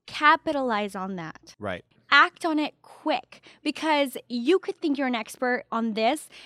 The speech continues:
Speaker 1: and that people are just gonna follow you because you're so great. But the reality is, it's all about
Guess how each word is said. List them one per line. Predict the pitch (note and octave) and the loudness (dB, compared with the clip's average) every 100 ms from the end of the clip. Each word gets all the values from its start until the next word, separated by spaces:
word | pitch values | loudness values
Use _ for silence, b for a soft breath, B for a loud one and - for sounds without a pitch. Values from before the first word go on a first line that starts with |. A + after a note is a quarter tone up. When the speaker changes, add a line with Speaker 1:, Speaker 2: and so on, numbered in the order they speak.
| B | B
Speaker 1:
and | C4+ B3+ | 0 2
that | A#3 | 0
people | - C4 D4 | -2 -2 -2
are | |
just | C4+ C4 - | -2 -6 -8
gonna | A3 | -10
follow | - - B3 B3 | -8 0 2 4
you | C4 B3+ | 0 -2
because | A#3+ - A#3 G3 | -4 -6 -6 -4
you're | A#3 | -6
so | A3 - A#3+ | -6 -4 -4
great. | A3 - G#3 B3+ - - B | -4 -6 -6 -6 -10 -20 B
But | - B3 | -8 -4
the | B3 | -4
reality | A#3+ C4+ D#4+ F4 D4 B3 | -2 2 2 2 0 0
is, | A3+ A#3 - b b | 0 -2 -6 b b
it's | A#3+ - | -10 -6
all | C#4 C#4+ E4 | 0 2 2
about | E4+ - C4 A#3 A3+ | -2 -2 0 0 0